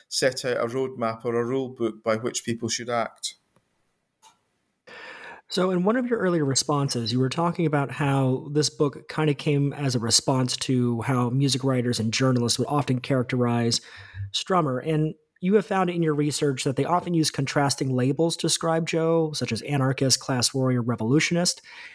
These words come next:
Speaker 2: And you also point out that from a music journalist perspective, writing about Strummer's lyrics and characterizing his politics from those lyrics is either ra-, is problematic.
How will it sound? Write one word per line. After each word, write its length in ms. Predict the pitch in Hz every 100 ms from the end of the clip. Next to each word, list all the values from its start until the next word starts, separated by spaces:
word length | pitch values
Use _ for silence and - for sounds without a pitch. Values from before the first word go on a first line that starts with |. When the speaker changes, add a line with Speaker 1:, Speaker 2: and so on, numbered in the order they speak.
| - - -
Speaker 2:
And 120 | 170
you 100 | 185
also 240 | 262 -
point 300 | 190 196 175
out 260 | 165 160 -
that 300 | 151 139 - _ _ _ -
from 240 | 170 160 175
a 280 | 160 156 147
music 300 | 170 180 160
journalist 420 | 165 165 151 -
perspective, 640 | 131 - 131 - 127 113
writing 600 | 131 151 175 185 185 185 - - 143
about 600 | 147 151 147 - - - - - - _ _ _ _ _ _ _ _ -
Strummer's 420 | - 190 165 143
lyrics 500 | 147 170 185 139 131
and 140 | 156 135
characterizing 640 | - 160 156 147 147 127
his 140 | 127 -
politics 580 | - 208 208 - 131
from 140 | - 127
those 180 | 117 127
lyrics 380 | 123 113 113
is 180 | - 143
either 240 | 160 156 139
ra-, 240 | 143 139 147
is 120 | 127
problematic. 760 | - 143 123 139 151 - -